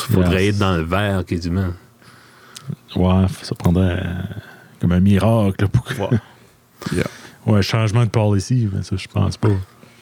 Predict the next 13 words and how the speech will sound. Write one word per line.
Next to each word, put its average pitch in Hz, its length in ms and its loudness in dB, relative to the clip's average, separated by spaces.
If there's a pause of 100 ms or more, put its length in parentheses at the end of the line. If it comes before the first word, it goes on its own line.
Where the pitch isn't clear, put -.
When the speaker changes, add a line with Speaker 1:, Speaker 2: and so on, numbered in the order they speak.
(280)
Speaker 1:
Ouais, 113 180 2
puis 87 260 0 (460)
les 104 220 2
artistes, - 460 -2
je - 40 -10
sais 101 80 0
pas 107 100 -2
s'ils - 200 -2
comprennent 92 400 0
ça, 117 180 -2
tu - 80 -8
sais, 107 60 0
s-, - 260 -6